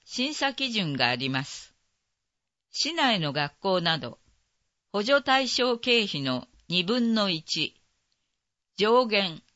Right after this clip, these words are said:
十万円。市内に活動拠点を置く団体、補助対象経費の二分の一、上限三十万円。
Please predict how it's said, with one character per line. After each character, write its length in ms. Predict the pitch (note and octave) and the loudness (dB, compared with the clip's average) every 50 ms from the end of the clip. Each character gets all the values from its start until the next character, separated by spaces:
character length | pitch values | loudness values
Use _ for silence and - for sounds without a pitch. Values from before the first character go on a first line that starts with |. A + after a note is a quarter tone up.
| _ - | _ -14
十 300 | D3+ D3+ G3 A3 A#3 B3 | -6 -2 -2 0 2 2
万 300 | A#3 A3+ G#3+ G#3 G#3 G3 | 2 2 2 2 2 2
円。 320 | F#3 E3+ D#3+ D3+ B2+ A#2+ - _ _ _ _ _ _ _ _ _ _ _ _ _ _ _ _ _ _ _ _ | 0 0 0 0 -2 -4 -8 _ _ _ _ _ _ _ _ _ _ _ _ _ _ _ _ _ _ _ _
市 240 | - - - C#4 D#4 | -8 -4 -4 -4 -2
内 280 | D#4+ D#4 C4 A#3 G#3+ F3 | 0 0 2 2 2 2
に 140 | D#3 D#3 | 0 0
活 320 | D3+ - F3 E3+ - B3+ A#3+ | 0 0 -2 -4 -4 -2 0
動 200 | C4 B3+ B3 A#3+ | 2 2 2 2
拠 180 | - B3+ B3 | 0 -2 -2
点 300 | A#3+ - G3+ E3+ D#3 D3 | 0 2 2 2 2 2
を 100 | C3+ C3 | 0 0
置 100 | C3+ - | -2 -2
く 120 | - F3+ E3 | -4 -2 2
団 260 | E3 E3 E3 E3+ F3+ | 2 2 2 2 0
体、 360 | - - D#3 D3 C3 A2+ - _ _ _ _ _ _ _ _ _ _ _ _ _ _ _ _ _ _ _ _ - | 0 2 2 4 2 0 -4 _ _ _ _ _ _ _ _ _ _ _ _ _ _ _ _ _ _ _ _ -6
補 80 | G#3+ | -4
助 180 | G#3+ C4+ D4 D4 | 0 0 0 0
対 260 | D4 C#4+ C#4+ C#4+ C#4 | 2 2 2 2 2
象 280 | - - C4+ C4 C4 B3 | 0 0 0 0 0 0
経 240 | - C4 B3 A#3 | 0 2 2 2
費 180 | A3 - F3 D3 | 0 -2 -4 -4
の 260 | C#3+ C3 C3 B2 - _ _ _ - | -2 -2 -4 -4 -6 _ _ _ -4
二 140 | E3 F3 F3+ | -2 -2 0
分 300 | F3 A3+ B3+ A#3+ A#3 A#3 | 0 0 0 2 2 2
の 140 | A3+ G3+ G3 | 0 0 0
一、 500 | F3 D#3 D3+ - - D#3+ D3+ - - _ _ _ _ _ _ _ _ _ _ _ _ _ _ _ _ _ _ | -2 -4 -4 -4 -4 -4 -4 -4 -6 _ _ _ _ _ _ _ _ _ _ _ _ _ _ _ _ _ _
上 360 | D#3 E3+ G3+ G#3+ A#3 B3+ B3 | -2 0 4 4 6 4 4
限 360 | A3 A3 G#3 G3+ F#3+ D#3+ - - _ _ _ _ _ | 4 2 0 0 0 -2 -6 -10 _ _ _ _ _
三 380 | - - - G#3 A#3+ A#3+ B3 A#3+ | -8 -2 0 2 2 4 2 2
十 280 | A3 A#3+ A#3 A3 A3 | 2 0 0 0 0
万 280 | G#3+ G3 F#3+ F3 D3+ B2+ | 0 0 2 2 0 0
円。 220 | A2+ A2+ A#2+ C3 | -2 -4 -6 -10